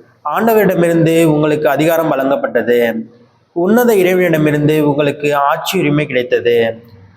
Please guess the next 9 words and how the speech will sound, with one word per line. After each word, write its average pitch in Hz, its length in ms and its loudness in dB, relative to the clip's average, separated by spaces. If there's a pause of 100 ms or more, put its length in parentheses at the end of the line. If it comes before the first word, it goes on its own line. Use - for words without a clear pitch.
(140)
அவரே 208 400 0
உங்கள் 175 300 2
செயல்களை 175 580 0
சோதித்து 165 360 2
அறிபவர். 120 680 0 (640)
உங்கள் 185 360 0
திட்டங்களை 196 560 2
ஆராய்பவரும் 156 680 0
அவரே. 123 720 -2